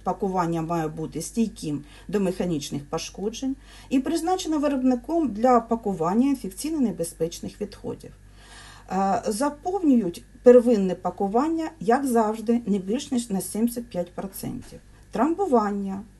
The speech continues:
ущілення, наповнення, звісно, не допускається, е, е, зі зрозумілих причин.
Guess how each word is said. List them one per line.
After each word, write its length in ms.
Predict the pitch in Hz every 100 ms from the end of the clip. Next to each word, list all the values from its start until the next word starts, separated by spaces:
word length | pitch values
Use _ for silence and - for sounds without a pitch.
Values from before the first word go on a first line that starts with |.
| -
ущілення, 760 | 277 - - 320 339 294 247
наповнення, 760 | 220 233 - 180 190 226 262 262 -
звісно, 520 | 180 165 185 - 233
не 120 | 202
допускається, 920 | 190 196 226 - 180 175 175 - - - - - - - -
е, 100 | 180 -
е, 340 | 175 175 180 175
зі 200 | 196 220
зрозумілих 680 | 196 202 190 196 196 269 294
причин. 540 | - 254 - - 156